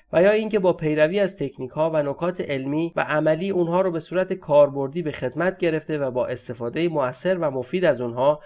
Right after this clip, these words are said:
بهبود چشمگیری در روند فراگیری زبان در خودتون ایجاد خواهید کرد.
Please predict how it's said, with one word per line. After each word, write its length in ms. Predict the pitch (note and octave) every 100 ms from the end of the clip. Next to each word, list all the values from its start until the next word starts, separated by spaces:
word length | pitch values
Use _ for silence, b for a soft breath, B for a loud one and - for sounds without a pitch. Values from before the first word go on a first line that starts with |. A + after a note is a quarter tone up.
| -
بهبود 440 | D3+ C#3+ E3+ F3
چشمگیری 720 | F3 - C#3+ C3+ - F3+ F3+
در 200 | D3 C3
روند 380 | A#2+ A#2+ C#3+ D#3
فراگیری 600 | C#3+ A#2+ A#2 A#2 F#3+ A#2
زبان 380 | A2+ A2 A#2+ C#3
در 140 | B2+
خودتون 420 | A#2+ D3 D#3+ D3+ -
ایجاد 380 | A#2 A#2+ C3
خواهید 320 | - A2 G#2+ G#2
کرد. 280 | G#2+ A2